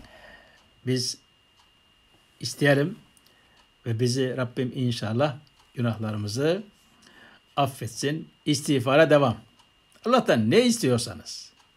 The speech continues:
dünyalık mı istiyorsunuz, evlenmek mi istiyorsunuz, evlat mı istiyorsunuz, başınıza bir musibet geldi, musibetten kurtulmak mı istiyorsunuz?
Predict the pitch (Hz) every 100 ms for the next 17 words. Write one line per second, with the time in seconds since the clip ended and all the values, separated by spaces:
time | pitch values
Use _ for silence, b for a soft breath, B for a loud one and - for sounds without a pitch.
0 | _ 127 123 123 123 151 180 160 143 147
1 | 143 - 139 139 113 110 110 110 127 143
2 | 147 143 143 139 139 143 - 117 104 123
3 | - 143 - 127 - 139 139 123 139 139
4 | 123 B B B B _ 123 127 127 135
5 | 127 127 120 113 135 139 151 135 135 127
6 | - 120 120 139 131 - 117 120 143 170
7 | 110 104 - 101 98 151 214